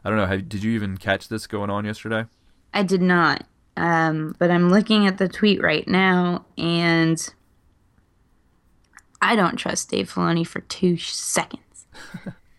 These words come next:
Speaker 2: So he can tweet whatever he wants because I don't believe anything he says <laughs> until it shows up on screen.
Speaker 1: I think there, I think it means something that he tech-, that he, uh, tweeted that.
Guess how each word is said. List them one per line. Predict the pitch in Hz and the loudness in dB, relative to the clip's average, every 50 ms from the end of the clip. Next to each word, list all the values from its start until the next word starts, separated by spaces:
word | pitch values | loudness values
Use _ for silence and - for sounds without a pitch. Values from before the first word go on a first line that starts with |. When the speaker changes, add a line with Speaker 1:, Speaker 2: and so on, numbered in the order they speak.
| _ _ _ _ - - | _ _ _ _ -4 0
Speaker 2:
So | - 208 190 180 175 170 165 160 170 - 104 127 156 190 - _ _ _ _ _ _ | 2 4 4 6 6 4 4 2 0 -2 -2 -6 -8 -10 -10 _ _ _ _ _ _
he | _ - 262 247 | _ 2 4 6
can | 226 269 262 | 6 4 4
tweet | 254 254 240 - | 4 2 0 2
whatever | - 202 196 190 185 | 2 2 2 2 2
he | 175 165 | 0 -2
wants | 160 160 165 151 147 139 - - - _ _ - - - | 0 0 -2 -2 -2 -4 -10 -18 -20 _ _ -20 -12 -4
because | - 214 196 202 175 | -2 -2 0 0 0
I | 185 180 | 0 0
don't | 180 196 185 190 | 0 2 0 0
believe | 170 165 160 160 156 | 0 0 -2 -2 -4
anything | 151 147 165 165 - - 156 160 | -4 -4 -4 -6 -4 -4 -4 -2
he | 170 170 170 | 0 0 0
says | 156 - - - 180 180 - - - - - - - _ - - - _ | -2 -2 -2 -2 -2 0 -2 -2 -4 -8 -16 -20 -20 _ -20 -20 -20 _
<laughs> | _ _ _ _ _ _ _ _ | _ _ _ _ _ _ _ _
until | - 226 226 214 - 202 214 175 | 0 2 2 2 2 4 4 4
it | - - | 2 0
shows | - - - - 156 147 135 156 | -4 -2 -2 0 -2 -2 0 -2
up | 156 160 - | -4 -4 -2
on | - - 139 156 165 | -2 -2 -2 -2 -4
screen. | - - - - - - - - _ - - | -8 -10 -10 -10 -14 -14 -14 -16 _ -8 0
Speaker 1:
I | 110 117 131 | 0 0 0
think | 131 - - 151 151 147 139 - - - _ _ - | 0 -2 -4 -4 -4 -4 -6 -10 -16 -20 _ _ -2
there, | 113 110 107 107 101 98 90 - - _ _ _ _ | 2 4 4 4 4 2 -2 -6 -12 _ _ _ _
I | 113 117 123 | 0 0 0
think | - 160 135 | 0 -2 -2
it | 127 98 | -2 -4
means | 101 101 107 113 120 123 | -2 -2 -2 -2 -2 -4
something | - - - 98 104 110 - 117 120 127 127 127 - _ | -6 -4 -4 -4 -4 -4 -8 -8 -8 -8 -10 -14 -16 _
that | _ 107 104 107 | _ -6 -4 -4
he | 113 | -4
tech-, | 107 - 123 110 - - 107 101 | -4 -2 -4 -4 -4 -6 -8 -4
that | 104 95 92 | -4 -4 -4
he, | 98 98 101 98 98 95 92 95 - - _ - | -4 -6 -4 -4 -4 -4 -6 -6 -8 -12 _ -12
uh, | - 92 90 87 87 87 85 | -8 -6 -4 -4 -4 -6 -8
tweeted | 87 - - 113 113 110 117 107 | -10 -10 -4 -2 -2 -2 0 0
that. | 113 113 113 117 113 - - | 2 2 2 2 0 -2 -6